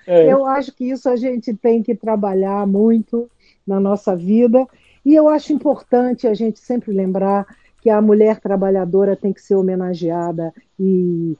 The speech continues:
Speaker 1: Sim.
Speaker 2: nesse, nessa semana, porque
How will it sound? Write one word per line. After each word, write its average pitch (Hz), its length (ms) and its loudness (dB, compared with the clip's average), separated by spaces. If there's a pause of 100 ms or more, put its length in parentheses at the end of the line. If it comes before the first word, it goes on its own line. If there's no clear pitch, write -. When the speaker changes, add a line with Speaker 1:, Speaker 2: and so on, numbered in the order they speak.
(200)
Speaker 1:
Sim. 170 140 -2
Speaker 2:
nesse, 196 640 2
nessa 208 340 0
semana, 202 800 0 (320)
porque 208 840 0